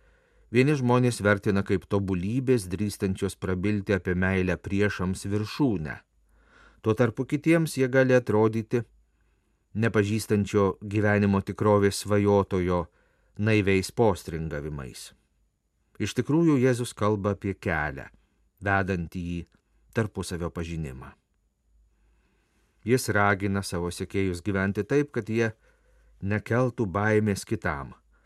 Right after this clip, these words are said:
nebijotų parodyti, jog nesikėsina į kito žmogaus prioritetus,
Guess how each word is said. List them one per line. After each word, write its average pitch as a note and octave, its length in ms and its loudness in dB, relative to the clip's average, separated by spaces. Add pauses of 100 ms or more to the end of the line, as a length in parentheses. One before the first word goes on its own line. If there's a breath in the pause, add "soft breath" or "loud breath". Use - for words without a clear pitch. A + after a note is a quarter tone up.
(340)
nebijotų A2+ 520 2
parodyti, A2 640 2
jog F#2 220 0
nesikėsina G2+ 720 -2
į F#2 80 -2
kito G2 240 -2
žmogaus G2+ 480 0
prioritetus, G2 840 -2